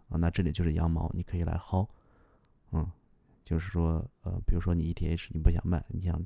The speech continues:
持有的话，那就是把E T H放进来，啊，啊，它会有一个，呃，七天的一个那个收益给你。啊，B T C也是一样的，U S D T也是同样的道理。嗯，小币种的话，我们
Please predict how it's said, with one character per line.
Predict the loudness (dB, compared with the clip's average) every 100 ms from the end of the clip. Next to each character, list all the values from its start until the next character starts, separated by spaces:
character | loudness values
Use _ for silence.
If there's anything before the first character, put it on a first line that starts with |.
| -10
持 | -10 0
有 | 0
的 | 0
话， | -6
那 | -6
就 | -4 -4
是 | -6
把 | -6
E | -6
T | -10 -10
H | -12 -12 -14
放 | -4 -2
进 | -2 -4
来， | -10 -18 _ _ _ _ _ _ _ -10
啊， | -8 -8 -14 _ _ -10
啊， | -6
它 | -4
会 | 2 4
有 | 4
一 | 0 -4
个， | -4 -6 -8 -14 _ _ _ _ _
呃， | -6 -4 -4 -8 -8 -8 -10
七 | -6 -4
天 | 0 0
的 | 0
一 | -4 -8
个 | -6 -8 -6
那 |
个 | -10 -14 -20
收 | -8 -2 0
益 | 0
给 | -4
你。 | -8 -10 -16 -20 _ _ _ _ _ -10
啊 | -6
，B | -4 -2
T | -2
C | 0 0
也 | -2
是 | -4 -2
一 |
样 | 0 0
的 | -4 -2
，U | -2
S | 0
D | -4
T | -4
也 | -8
是 | -2
同 | 2 2
样 |
的 | 2
道 | 0 0
理。 | -2 -10 _ _ _ _ _ _ -20 -20 _ _ _ _ 0
嗯， | 4 4
小 | 4 4
币 | 6
种 | 6
的 | 2
话， | -2
我 | -4
们 | -4